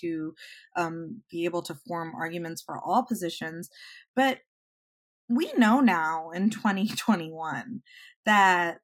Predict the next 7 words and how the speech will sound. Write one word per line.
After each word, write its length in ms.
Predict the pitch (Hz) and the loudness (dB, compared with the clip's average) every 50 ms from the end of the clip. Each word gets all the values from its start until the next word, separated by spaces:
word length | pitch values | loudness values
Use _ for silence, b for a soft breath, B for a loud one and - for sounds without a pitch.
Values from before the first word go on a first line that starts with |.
| _ _ _ _ _ _ _ _ _ _ _ - | _ _ _ _ _ _ _ _ _ _ _ -8
juries 480 | - - 247 277 311 349 370 381 359 - | -2 0 2 4 4 4 4 2 2 2
are 180 | 311 302 262 | 0 0 0
racist, 800 | 208 185 156 156 165 - - 165 160 160 165 170 165 - - - - - | -2 -4 -4 -6 -6 -8 -6 -6 -4 -4 -4 -4 -6 -8 -14 -14 -10 -8
the 80 | 196 185 | -6 -6
system 560 | - - 202 185 - - - 180 170 170 165 | -6 -4 -6 -6 -6 -6 -6 -6 -6 -4 -6
is 180 | 160 156 156 | -8 -10 -10
racist. 680 | 147 151 143 104 90 - - - - - - - - | -8 -8 -8 -8 -10 -12 -16 -18 -18 -16 -16 -16 -16